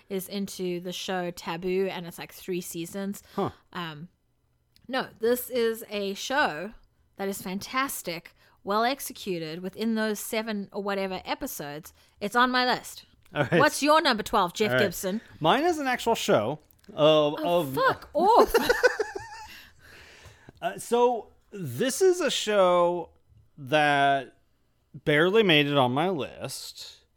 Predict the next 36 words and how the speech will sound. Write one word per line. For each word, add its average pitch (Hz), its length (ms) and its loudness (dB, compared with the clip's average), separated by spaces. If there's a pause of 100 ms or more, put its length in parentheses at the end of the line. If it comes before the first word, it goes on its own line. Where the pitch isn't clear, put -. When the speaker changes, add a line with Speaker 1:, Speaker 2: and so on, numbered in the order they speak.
(1600)
Speaker 2:
The 165 120 2
number 226 220 6
twelve 208 460 6
spot 143 440 2
was 127 280 -2
really 156 540 4
hard 120 340 -2
for 85 120 -16
me. 73 240 -20
So 160 220 2
two 196 260 2
things 156 340 0
were 127 120 -4
really 139 280 2
hard. 113 340 -4
A, 190 540 2 (180)
frickin' 190 380 -4
organizing 165 800 -2
my 135 360 -4
ranking 117 600 -8 (200)
Speaker 1:
Mm. 190 340 -12 (120)
Speaker 2:
and, 135 180 -2
and 143 280 -2
leading 156 400 -2
to 156 320 0
the, 135 100 0
yes, 127 460 2
this 135 200 -2
is 135 120 -4
definitively 135 800 -2
my 127 260 -2
favorite 127 720 -4
show 123 240 -2
of 117 100 -2
all 120 140 -2
time. 101 420 -12